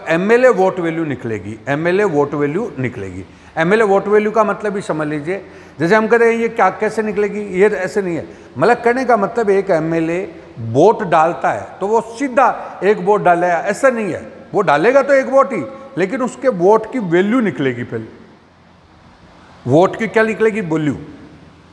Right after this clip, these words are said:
तो वो value गिनी जाएगी। क्या जिन गिनी जाएगी? value। तो what value, What value मतलब उससे,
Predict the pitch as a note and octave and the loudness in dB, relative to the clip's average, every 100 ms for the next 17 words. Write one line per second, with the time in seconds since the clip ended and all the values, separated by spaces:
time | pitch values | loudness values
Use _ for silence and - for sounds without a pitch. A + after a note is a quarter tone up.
0 | - - - - - - A#3+ B3 F#3+ A3 | -20 -20 -20 -20 -6 2 4 6 6 4
1 | C4 G3+ F#3+ F#3+ D3+ C#3 B2 A2 G#2+ F3 | 2 -2 -4 -4 0 0 0 -8 -8 -4
2 | E3+ G3+ F#3+ F3+ G3 F#3+ G3 F#3+ C#3+ C#3+ | -4 -4 -4 -4 0 0 0 0 0 -2
3 | B2 - - - F#3+ C#3+ D#3+ B3 B3 F#3+ | -6 -10 -14 -6 -4 0 4 4 2 0
4 | G3+ A3 E3+ - - - - C3 G#3 A3+ | 0 0 -4 -6 -18 -20 -10 0 0 0
5 | A3 A#3 A#3+ B3 B3+ G#3 G3+ - B3 B3 | -2 -2 -2 0 -2 -4 -8 0 0 0
6 | - | -8